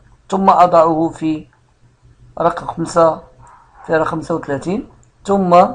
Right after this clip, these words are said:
أضغط على كولي أون بلاس، ثم أغير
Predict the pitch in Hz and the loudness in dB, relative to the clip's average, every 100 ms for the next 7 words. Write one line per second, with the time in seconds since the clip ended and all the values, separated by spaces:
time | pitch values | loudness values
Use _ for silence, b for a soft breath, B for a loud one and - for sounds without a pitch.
0 | - - - 175 165 170 - 147 143 170 | -8 -16 -2 0 2 2 6 4 6 2
1 | - - - _ _ _ _ _ _ _ | 0 -10 -20 _ _ _ _ _ _ _
2 | _ _ _ _ - 175 175 170 170 - | _ _ _ _ -4 2 2 2 -2 -4
3 | 143 135 151 214 - - _ _ _ _ | -6 0 4 4 2 -16 _ _ _ _
4 | _ _ 220 220 214 180 175 240 254 202 | _ _ -2 2 2 4 2 2 2 2
5 | 170 175 | 0 0